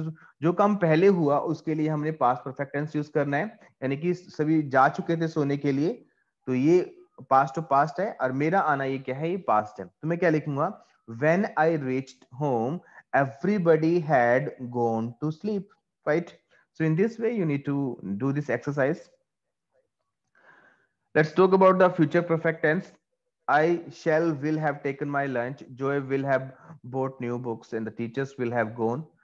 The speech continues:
So dear students, by the help of will or shall plus have plus third form of the verb, we recognize that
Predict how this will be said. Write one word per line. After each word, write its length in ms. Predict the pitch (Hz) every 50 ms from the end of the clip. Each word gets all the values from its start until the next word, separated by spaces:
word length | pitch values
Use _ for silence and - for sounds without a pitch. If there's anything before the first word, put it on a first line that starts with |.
| _ _ _ _ _
So 60 | - 147
dear 180 | 151 160 185
students, 320 | 180 - 196 190 202 196 185
by 220 | 156 151 151 156
the 120 | 160 165
help 260 | 160 156 139 143 151 -
of 260 | 156 156 143 135 -
will 340 | 135 143 147 156 170 180 180 - - - _ _ _ _ _ _ _ _ _ -
or 180 | 151 160 165
shall 460 | 165 165 - - 165 156 160 180 196 196 - - _ -
plus 260 | 170 175 196 220 -
have 300 | - 175 143 175 170 -
plus 180 | 151 151 156 156
third 240 | - 143 131 131 131
form 160 | 143 135 135
of 60 | 135
the 100 | 135 127
verb, 320 | 113 117 113 117 131 180 - - - - - - - -
we 140 | 143 160 160
recognize 480 | 147 143 147 151 139 143 147 151 143
that 260 | 135 131 139 151 -